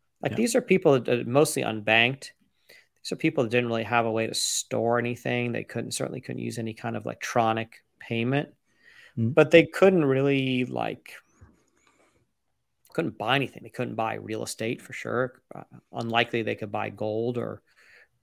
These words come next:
Speaker 1: precious coins. And even if they did, how are you going to hold on to it?
Speaker 2: Right.
Speaker 1: Right? If you're, you know, certain areas, it's like, if you're in a poor area and someone knows you've got something, um, with enough population density, you'll find someone that wants to take it away from you.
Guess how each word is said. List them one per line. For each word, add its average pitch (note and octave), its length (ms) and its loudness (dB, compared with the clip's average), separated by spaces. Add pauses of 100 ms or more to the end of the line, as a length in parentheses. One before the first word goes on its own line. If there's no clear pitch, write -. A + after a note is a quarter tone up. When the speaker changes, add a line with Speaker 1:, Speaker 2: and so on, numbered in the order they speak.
Speaker 1:
precious - 340 -2
coins. A#2+ 680 -6 (480)
And A#2+ 80 0
even B2+ 140 2
if A#2+ 40 0
they A#2+ 120 4
did, B2 580 8
how B2 240 4
are A#2+ 80 4
you A2 160 -2
going G#2+ 400 -6
to G#2+ 560 -6
hold A2 220 -2
on D#3 200 8
to - 160 -4
it? - 140 -12 (760)
Speaker 2:
Right. G#2+ 120 2
Speaker 1:
Right? B2+ 160 4
If C3+ 140 -4
you're, B2 360 0
you B2 220 -8
know, A#2 180 -8
certain C3 320 -2
areas, A#2 460 0
it's - 260 -10
like, A2+ 220 -10
if A2+ 100 -14
you're A2+ 200 -4
in A2 60 -8
a A2 40 -14
poor C3 260 4
area C3+ 240 6
and G#2+ 80 -6
someone A#2 200 -4
knows A2+ 200 -2
you've G#2+ 100 -8
got B2+ 240 2
something, G#2+ 440 -6 (1300)
um, A2+ 500 -4 (200)
with C3+ 180 0
enough C#3+ 280 6
population B2 580 2
density, B2 340 0
you'll A2 140 0
find A#2+ 320 0
someone A2 480 -4
that A2+ 140 -4
wants A2 200 -6
to G#2 60 -12
take G#2+ 200 -6
it G#2+ 80 -8
away A2 200 0
from - 240 -10
you. - 140 -14